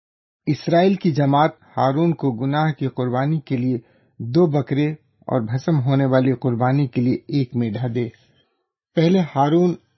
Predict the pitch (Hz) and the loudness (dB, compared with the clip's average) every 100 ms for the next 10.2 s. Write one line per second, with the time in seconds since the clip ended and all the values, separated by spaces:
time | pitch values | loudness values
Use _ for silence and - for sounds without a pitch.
0 | _ 139 143 165 175 - 139 143 131 143 | _ -4 -2 0 0 0 -4 -4 -4 -2
1 | 139 110 117 123 156 160 139 131 135 117 | -4 -4 -2 0 0 0 0 2 2 2
2 | 131 139 156 135 127 143 143 139 117 117 | 0 0 0 0 0 0 0 -2 -2 -2
3 | 139 156 - 135 - 123 120 131 143 135 | -2 -2 -4 -6 -4 -4 -2 0 -2 -2
4 | 123 123 120 117 131 123 139 123 143 123 | -4 -2 -4 -2 -6 -6 -6 -2 -2 -4
5 | - _ _ _ _ - 190 185 185 151 | -10 _ _ _ _ -2 2 4 4 2
6 | 151 165 175 143 139 - 165 - 151 143 | 2 2 2 2 -2 0 -2 0 0 2
7 | 139 127 139 151 - 135 123 139 143 151 | 2 2 0 -2 -4 -6 -4 -2 -2 -2
8 | 135 120 127 123 131 135 151 135 117 110 | -4 -4 -4 -2 -4 -4 -4 -4 -6 -4
9 | 180 - 151 135 135 127 135 127 131 135 | -6 -4 -6 -4 -2 0 0 0 0 0
10 | 107 | -2